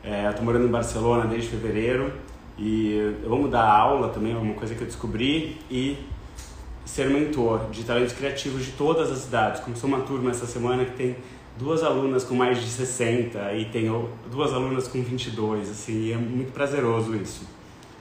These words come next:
É, eu tenho dezoito anos de carreira no mercado de pesquisa de tendências e moda.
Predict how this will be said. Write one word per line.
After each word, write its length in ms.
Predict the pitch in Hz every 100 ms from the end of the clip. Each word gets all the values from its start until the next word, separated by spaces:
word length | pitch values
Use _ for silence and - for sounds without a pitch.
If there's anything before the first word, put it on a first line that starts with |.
| - - -
É, 120 | 110
eu 80 | 113
tenho 120 | 156
dezoito 400 | 151 147 175 175
anos 200 | 143 143
de 80 | 139
carreira 420 | 127 120 113 120
no 80 | 117
mercado 460 | 117 117 113 110
de 100 | 104
pesquisa 340 | - 117 117 113
de 120 | 110
tendências 500 | 123 113 113 113 113
e 40 |
moda. 460 | 113 107 113 113